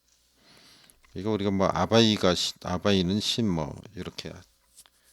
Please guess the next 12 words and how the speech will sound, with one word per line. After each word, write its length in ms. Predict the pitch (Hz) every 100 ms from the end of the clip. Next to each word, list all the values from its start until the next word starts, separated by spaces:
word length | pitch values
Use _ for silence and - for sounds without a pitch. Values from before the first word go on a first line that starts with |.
| _ _ _ - _ _ _ _ _ _ _ _ -
우리가 460 | 101 98 87 90 110 -
외우기도 460 | 85 98 90 82 82
하는 240 | 104 90
거 240 | 73 85 - _ _ -
이거죠. 400 | 82 87 85 117 _ _ _ _ - - _
그 80 | -
두 180 | - 131
개를 260 | 151 147 131
다 320 | 110 117 90
알아두면 600 | 90 95 - 98 101 95
좋겠습니다. 680 | - - - - 69 - 78
그래서 480 | - 71 - 92